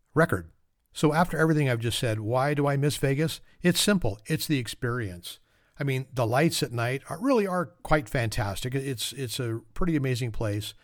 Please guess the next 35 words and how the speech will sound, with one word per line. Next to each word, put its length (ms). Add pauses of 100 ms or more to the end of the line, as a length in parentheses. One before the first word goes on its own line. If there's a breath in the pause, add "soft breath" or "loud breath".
(440 soft breath)
And 160
when 140
your 100
twenty 300
dollars 360
is 120
gone, 320
like 200
mine 220
always 300
is, 280 (360 soft breath)
the 100
best 260
thing 140
to 100
do 380 (160)
is 180
to 120
go 180
outside, 680 (360)
find 300
a 60
table, 600 (260 soft breath)
sit 280
down, 500
order 260
that 220
twelve 260
dollar 300
beer, 380 (480)
and 180
watch 340
people 320
walk 300
by. 360